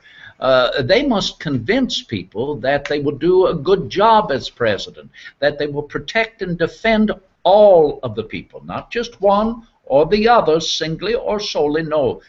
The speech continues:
but a protection for every citizen in our nation. Now, I may believe that I am capable of doing that, but then, of course, so may someone else. So it is up to whom to decide, then, amongst all of the different choices,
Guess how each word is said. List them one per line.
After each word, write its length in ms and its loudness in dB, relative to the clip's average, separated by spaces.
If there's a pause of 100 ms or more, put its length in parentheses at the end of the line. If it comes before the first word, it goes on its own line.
(160)
but 160 -6
a 40 -12
protection 760 -12
for 300 -8 (100)
every 540 -4 (160)
citizen 680 -6 (300)
in 320 -2
our 220 -6
nation. 440 -6 (640)
Now, 320 -4
I 140 -2
may 180 0
believe 480 -2
that 160 -2
I 120 0
am 180 -4
capable 540 -4
of 120 -8
doing 300 0
that, 260 -2
but 200 -6
then, 160 -4
of 120 -10
course, 300 -2 (360)
so 500 -2
may 180 -8
someone 600 -6
else. 480 -2 (420)
So 280 2
it 100 4
is 180 0
up 220 -2
to 80 -4
whom 400 2
to 120 -8
decide, 800 -4 (380)
then, 320 0
amongst 420 -4
all 280 2
of 100 -6
the 80 -8
different 420 -8
choices, 560 -6